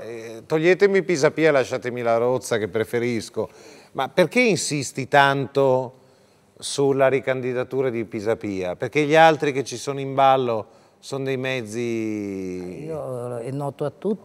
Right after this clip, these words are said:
Speaker 1: o perché
Speaker 2: che
Speaker 1: questo è il meno peggio?
Speaker 2: Allora, è noto
Speaker 1: No,
Speaker 2: a tutti.
Speaker 1: spiegami. No, è
Speaker 2: Sono
Speaker 1: perché,
Speaker 2: due
Speaker 1: ma io
Speaker 2: motivi
Speaker 1: devo anche cap-,
Speaker 2: banali,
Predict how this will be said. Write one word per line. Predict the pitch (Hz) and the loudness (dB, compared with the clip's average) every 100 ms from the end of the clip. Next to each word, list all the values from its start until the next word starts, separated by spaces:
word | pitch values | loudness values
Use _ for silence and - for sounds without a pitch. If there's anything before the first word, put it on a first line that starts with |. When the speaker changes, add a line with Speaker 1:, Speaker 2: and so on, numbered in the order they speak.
| - | -2
Speaker 1:
o | |
perché | 147 139 147 | 0 2 4
Speaker 2:
che | |
Speaker 1:
questo | 131 156 156 | 4 2 2
è | |
il | 151 | -2
meno | 151 143 | -2 -4
peggio? | - 123 104 82 90 87 85 | -2 -2 -2 -6 -12 -12 -8
Speaker 2:
Allora, | 143 | -8
è | 135 | -6
noto | 151 175 170 | -4 -4 -2
Speaker 1:
No, | 180 | -2
Speaker 2:
a | |
tutti. | 123 254 | 0 2
Speaker 1:
spiegami. | 185 180 127 104 101 | 4 4 0 -4 -6
No, | 160 175 | 2 2
è | 160 | 4
Speaker 2:
Sono | 202 | 4
Speaker 1:
perché, | 220 220 | 6 6
Speaker 2:
due | 208 247 196 | 8 8 8
Speaker 1:
ma | 208 | 6
io | |
Speaker 2:
motivi | 208 214 | 4 6
Speaker 1:
devo | 226 214 | 8 10
anche | 202 208 | 10 8
cap-, | 214 | 4
Speaker 2:
banali, | 170 175 147 | 4 2 0